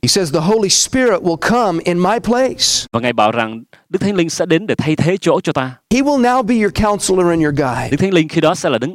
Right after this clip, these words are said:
Speaker 2: yên ủi và dẫn dắt cho các ngươi.
Speaker 1: He will now be your teacher.
Speaker 2: Ngài sẽ là thầy dạy dỗ cho các ngươi.
Speaker 1: It is so important to know the Holy Spirit.
Speaker 2: Do đó chúng ta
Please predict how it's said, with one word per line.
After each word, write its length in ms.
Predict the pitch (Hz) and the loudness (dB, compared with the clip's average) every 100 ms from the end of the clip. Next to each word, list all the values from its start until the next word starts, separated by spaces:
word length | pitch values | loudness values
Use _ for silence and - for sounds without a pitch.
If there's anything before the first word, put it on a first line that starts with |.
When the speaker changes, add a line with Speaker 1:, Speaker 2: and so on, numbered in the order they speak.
| - | 0
Speaker 2:
yên 160 | 180 | 2
ủi 320 | 165 107 104 | 2 2 2
và 320 | 107 120 110 98 | 0 0 0 0
dẫn 200 | - 226 | -4 0
dắt 160 | 240 - | -2 0
cho 100 | 156 | -6
các 180 | 175 | -4
ngươi. 240 | 175 156 143 _ - | -2 -2 -4 _ -2
Speaker 1:
He 60 | 262 | 0
will 200 | 254 214 | 2 2
now 280 | 214 277 233 | 2 2 2
be 180 | 208 | 0
your 220 | 196 202 240 | 0 0 -2
teacher. 340 | 233 - 151 - - | 0 -2 -4 -8 -8
Speaker 2:
Ngài 120 | 123 | -6
sẽ 140 | 110 170 | -2 0
là 140 | 165 127 _ | 0 -2 _
thầy 240 | 123 131 113 | 0 0 0
dạy 160 | 123 | -2
dỗ 240 | 110 139 202 | 0 0 2
cho 100 | 170 | -2
các 180 | 190 | -4
ngươi. 240 | 170 160 156 - | -2 -2 -4 -2
Speaker 1:
It 100 | 214 | 0
is 120 | 202 | 0
so 200 | - 285 | 2 2
important 680 | 294 269 220 285 277 190 - | 2 0 0 0 0 0 -2
to 60 | 202 | 0
know 260 | 226 233 | 0 0
the 100 | 170 | 0
Holy 300 | 160 202 220 | 0 0 0
Spirit. 460 | 202 - 214 - - - - _ _ _ - | -2 -2 -2 -2 -4 -8 -10 _ _ _ -4
Speaker 2:
Do 120 | 135 | 0
đó 100 | 135 | 2
chúng 140 | - 190 | 0 -2
ta 140 | 165 | -4